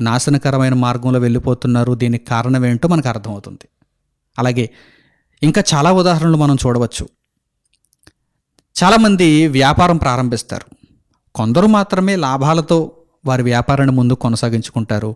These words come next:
మిగిలిన వారందరూ నష్టపోతుంటారు. నష్టపోవటానికి వ్యాపారం ప్రారంభించాలా? నష్టాలు మూట కట్టుకోవటానికి వ్యాపారం ప్రారంభించాలా? వ్యాపారం ప్రారంభించే రోజున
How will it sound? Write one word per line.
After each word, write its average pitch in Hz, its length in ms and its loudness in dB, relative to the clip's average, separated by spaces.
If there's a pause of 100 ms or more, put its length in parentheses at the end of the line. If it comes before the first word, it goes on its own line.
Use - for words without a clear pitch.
మిగిలిన 127 280 2
వారందరూ 139 600 2 (100)
నష్టపోతుంటారు. 107 760 -8 (880)
నష్టపోవటానికి 226 1160 2
వ్యాపారం 165 440 2
ప్రారంభించాలా? 143 720 0 (1700)
నష్టాలు 220 500 4
మూట 190 380 2
కట్టుకోవటానికి 208 760 2
వ్యాపారం 175 420 2
ప్రారంభించాలా? 156 640 2
వ్యాపారం 175 520 4
ప్రారంభించే 190 720 4
రోజున 170 540 2